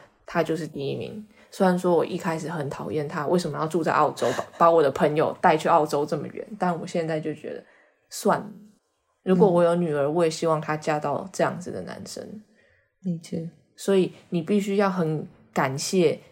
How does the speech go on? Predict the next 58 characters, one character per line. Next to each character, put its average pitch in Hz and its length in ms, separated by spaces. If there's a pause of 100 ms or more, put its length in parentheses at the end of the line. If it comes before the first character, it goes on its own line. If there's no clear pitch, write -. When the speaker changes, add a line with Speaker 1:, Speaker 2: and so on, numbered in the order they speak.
(120)
Speaker 1:
你 170 140
嫁 185 160
到 180 200
这 185 100
样 160 140
子 175 120
的 - 60
老 - 240
公。 113 260 (460)
大 214 140
家 196 340
很 170 160
容 156 180
易 180 80
把 143 160
这 165 140
些 165 160
话 170 200
讲 123 220
出 131 220
来， 78 220 (300)
用 175 220
钱 151 260
来 143 140
衡 165 260
量， 117 220 (440)
就 214 120
会 214 100
说 208 180
，“为 302 100
什 294 140
么 202 100
你 180 80
不 208 140
接 247 220
受 240 200
现 214 240
实 175 180
一 185 100
点 185 240
呢？ - 220 (160)
为 294 120
什 240 120
么 170 140
大 226 180
家 214 120
工 214 220
作 226 100
五 165 160
天 190 260
你 165 60
就 202 160
一 170 60
定 170 140
要 170 100
三 160 260
天 160 240
呢？” 170 220